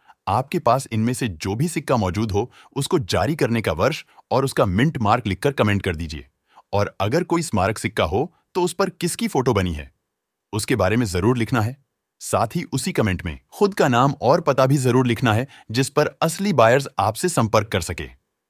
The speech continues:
दोस्तों, अगर आप अपनी करेंसी की डिटेल कमेंट में नहीं लिख सकते, तो फिर अपने प्रत्येक नोट और सिक्के की दोनों तरफ से साफ सुथरी अच्छी क्वालिटी में फोटो या वीडियो बनाकर Facebook पर हमारे पेज रियल कॉइन कंपनी पर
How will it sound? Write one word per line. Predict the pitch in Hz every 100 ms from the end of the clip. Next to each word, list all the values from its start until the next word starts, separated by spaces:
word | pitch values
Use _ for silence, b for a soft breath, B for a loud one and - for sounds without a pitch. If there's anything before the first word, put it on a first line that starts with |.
| _ _ _ -
दोस्तों, | 85 104 - 139 180 _ B B - 117
अगर | 143 196
आप | 175 151
अपनी | 160 139
करेंसी | 107 110 113 151
की | 127
डिटेल | 95 117 139
कमेंट | 110 117 117
में | 110
नहीं | 90 139
लिख | 113
सकते, | - 90 98 131 B B -
तो | 185
फिर | 202
अपने | 196 185
प्रत्येक | 180 113 98 160 185 143
नोट | 123 160 -
और | 127
सिक्के | - 117 - 156
की | 147
दोनों | 95 90 127 190
तरफ | 139 113
से | - 110 135 B B
साफ | - - 160 185
सुथरी | - 123 131
अच्छी | 110 - 123
क्वालिटी | - 95 113 170
में | 110 123 b _
फोटो | - 143 156 190
या | 160
वीडियो | 101 110 135
बनाकर | 101 98 131 120 135 b - -
Facebook | 170 165 190 -
पर | 165
हमारे | 104 101 98
पेज | 95 117 127 123 _ 95
रियल | 117 170 175
कॉइन | 131 120
कंपनी | 98 90 131
पर | 104 104